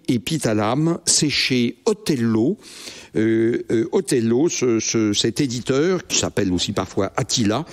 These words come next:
mais enfin le nouvel Attila, Othello a fait un très très beau travail de color-, de, de, de couleurs, euh, de maquettes,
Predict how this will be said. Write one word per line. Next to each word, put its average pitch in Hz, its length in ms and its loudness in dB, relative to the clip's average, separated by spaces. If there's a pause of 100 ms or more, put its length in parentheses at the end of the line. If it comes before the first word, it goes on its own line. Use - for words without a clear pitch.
(340)
mais 107 80 0
enfin 113 180 -2
le 104 140 2
nouvel 151 300 2
Attila, 110 440 -2 (300)
Othello 143 360 2
a 123 40 0
fait 123 180 -2
un 110 140 0
très 175 340 -2
très - 180 -2
beau 123 140 0
travail 117 460 -2
de 104 240 2
color-, 104 480 -2
de, 101 340 2
de, 90 200 0
de 87 100 -2
couleurs, 127 720 0 (420)
euh, 107 140 2
de 107 460 2
maquettes, 117 640 -2